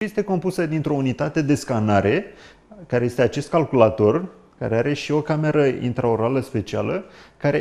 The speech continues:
efectiv filmează zona pe care dorim să o pregătim și ne dă informațiile pe calculator, astfel încât să putem să facem modelarea tridimensională a viitorului, viitoarei preparații, a viitoarei coroane sau fațetei dentare. Ca apoi,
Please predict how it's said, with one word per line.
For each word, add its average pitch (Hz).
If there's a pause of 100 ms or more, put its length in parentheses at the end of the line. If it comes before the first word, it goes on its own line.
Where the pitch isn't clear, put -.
efectiv 180
filmează 156
zona 147
pe 135
care 120
dorim 110
să -
o 117
pregătim 110 (400)
și 180 (100)
ne 147
dă 151
informațiile 135
pe 127
calculator, 127
astfel 175
încât 156
să 175
putem 160
să 156
facem 160
modelarea 143
tridimensională 143
a 139
viitorului, 127 (100)
viitoarei 123
preparații, 113
a -
viitoarei 120
coroane 117
sau 113
fațetei 110
dentare. - (460)
Ca 190
apoi, 208